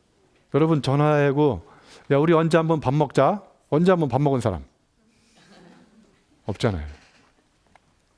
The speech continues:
여러분, 이 세상에서, 톨스토이가 세 가지 질문이라는 책을 썼어요. 이 세상에서 가장 소중한 시간은 언제예요? 지금. 이 세상에서 가장 소중한 사람은 누구예요?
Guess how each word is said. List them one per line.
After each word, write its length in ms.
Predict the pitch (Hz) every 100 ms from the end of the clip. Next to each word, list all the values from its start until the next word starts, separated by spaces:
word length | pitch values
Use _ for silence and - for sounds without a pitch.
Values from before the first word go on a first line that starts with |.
| _ _ _ _ _ _ _ _ - _ _ _ _ _ _ _ _ -
여러분, 320 | 107 113 76 - _ _ _ _ _ _ _ _ _ _ - _
이 100 | 135
세상에서, 680 | 135 143 - 127 110 101 117 -
톨스토이가 580 | - 175 - 147 120 101
세 220 | - 160
가지 300 | 160 151 139
질문이라는 480 | 127 127 123 110 101
책을 160 | - 123
썼어요. 320 | 95 - 71 - _ _ _ _ -
이 120 | 123
세상에서 500 | 156 - 135 117 -
가장 340 | - 147 160
소중한 400 | 147 156 151 143
시간은 320 | 131 - 135
언제예요? 300 | 107 117 110 76 - _ _ _ _ _ _ _ _ _ -
지금. 340 | - - 107 73 - _ _ _ _ _ _ -
이 120 | 151
세상에서 560 | 156 147 151 131 139 131 _ _ _ _ -
가장 340 | - 208 202
소중한 380 | 175 196 185 170
사람은 340 | 143 151 143
누구예요? 300 | 123 135 87